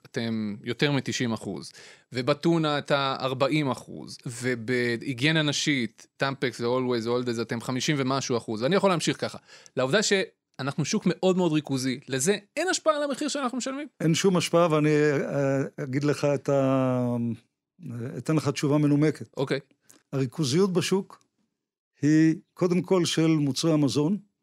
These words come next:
Speaker 2: אני עכשיו מצטט מחקר של רשות התחרות מינואר עשרים ושלוש. כל הקטגוריות שנחשבות כריכוזיות, כולן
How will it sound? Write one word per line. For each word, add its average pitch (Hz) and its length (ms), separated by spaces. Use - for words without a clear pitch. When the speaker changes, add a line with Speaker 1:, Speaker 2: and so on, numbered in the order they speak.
Speaker 2:
אני 135 360
עכשיו 139 240
מצטט 151 560
מחקר 147 340
של 131 180
רשות 131 300
התחרות 131 580
מינואר 151 440
עשרים 139 280
ושלוש. 113 500
כל 202 360
הקטגוריות 160 760
שנחשבות 131 480
כריכוזיות, 127 840
כולן 208 480